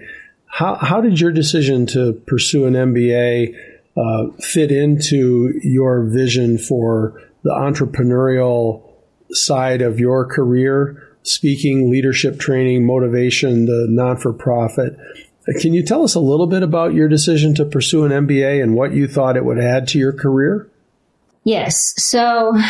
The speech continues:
Speaker 2: um, I'm a true believer that people change, uh, change gears, change interests through their lifetime and through their professional career as well. I always wanted to be a doctor. Since I was in fifth grade, that was my,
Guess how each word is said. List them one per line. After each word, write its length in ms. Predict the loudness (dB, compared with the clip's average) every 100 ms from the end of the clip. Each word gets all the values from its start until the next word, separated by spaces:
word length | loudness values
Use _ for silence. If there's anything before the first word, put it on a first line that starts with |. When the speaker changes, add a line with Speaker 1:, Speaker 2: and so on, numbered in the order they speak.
| -2 -2
Speaker 2:
um, 340 | 0 -2 -2
I'm 260 | -2 2 2
a 140 | 0 -4
true 240 | -4 0 2
believer 560 | 2 2 2 2 0 0
that 280 | -2 -2 -6 _ _ -2
people 600 | -2 0 0 0 0 -2 -4
change, 840 | -4 -2 0 0 0 -2 -4 -4 -6 -14 _ -2
uh, 240 | 0 0 -2
change 360 | -2 0 0 0
gears, 560 | 0 2 0 0 -2
change 340 | -2 0 0 0
interests 600 | 0 0 0 0 -2 -2
through 120 | 0
their 540 | 0 0 0 -2 -6 _ _ _ -4
lifetime 640 | -2 -2 -4 -2 -2 -2 -6 -16 -12 -12 -8 -4
and 260 | 0 0
through 120 | 2 2
their 200 | 2 0
professional 460 | 0 0 0 -2
career 400 | 0 2 2 2
as 120 | 0 0
well. 340 | 0 -2 -4 -8 -6
I 160 | -2
always 300 | 2 2 2
wanted 240 | 0 0 0
to 80 |
be 120 | 0 0
a 60 |
doctor. 380 | -2 -4 -6 -6 -2
Since 340 | 0 0 0
I 60 | 0
was 220 | 0 0
in 120 | 0
fifth 320 | 0 0 0
grade, 400 | 2 2 2 2
that 160 | 0 0
was 280 | 0 0 0
my, 380 | 0 0 -4